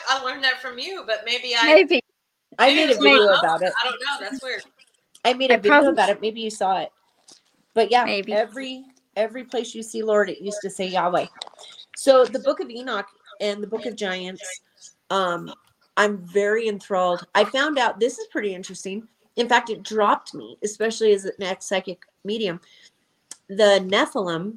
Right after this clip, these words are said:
Speaker 3: the giants, their souls are actually here on earth, and they're the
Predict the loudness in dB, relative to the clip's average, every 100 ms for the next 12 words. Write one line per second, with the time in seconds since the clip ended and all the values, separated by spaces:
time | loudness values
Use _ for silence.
0 | -6 -4 -2 -2 -2 -6 -10 -16 -18 _
1 | _ _ 2 2 2 -2 0 2 2 -2
2 | -8 -18 _ -2 0 0 -4 -6 -4 -4
3 | -2 -2 -2 -4 -4 -4 -6 -8 -4 -2
4 | 0 0 -2 -6